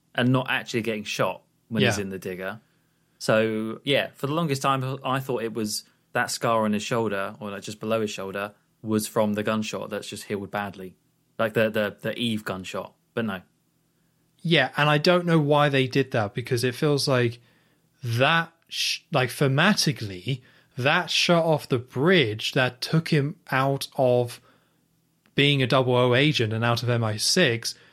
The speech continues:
Speaker 2: that, in a more poetic and thematic fashion, should be the one that he's still struggling with.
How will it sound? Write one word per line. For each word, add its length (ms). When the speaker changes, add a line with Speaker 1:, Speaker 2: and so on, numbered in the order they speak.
Speaker 2:
that, 480
in 120
a 40
more 180
poetic 420
and 80
thematic 460
fashion, 420
should 400
be 140
the 140
one 420
that 200
he's 140
still 240
struggling 540
with. 260